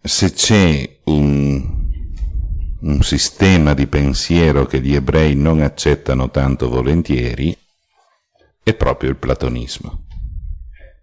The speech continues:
Il motivo è molto semplice. Tutti quanti ricorderete che poco prima del centosessantaquattro avanti Cristo viene pubblicato un libro chiamato Libro di Daniele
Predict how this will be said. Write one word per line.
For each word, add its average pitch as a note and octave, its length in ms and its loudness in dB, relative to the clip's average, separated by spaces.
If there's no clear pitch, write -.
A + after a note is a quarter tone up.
Il E2 60 -4
motivo D#2+ 440 4
è C#2+ 60 4
molto C2+ 300 0
semplice. C2 800 -2
Tutti C#2+ 220 -2
quanti C#2+ 840 2
ricorderete C2+ 1300 0
che - 720 -4
poco D2+ 280 2
prima D#2+ 340 4
del C2+ 200 2
centosessantaquattro C#2+ 1500 0
avanti B1+ 400 0
Cristo C2 540 -2
viene C#2 340 2
pubblicato D2 720 0
un D#2 120 4
libro C2 380 2
chiamato B1+ 560 0
Libro B1 340 0
di A#1+ 140 -4
Daniele B1 840 -2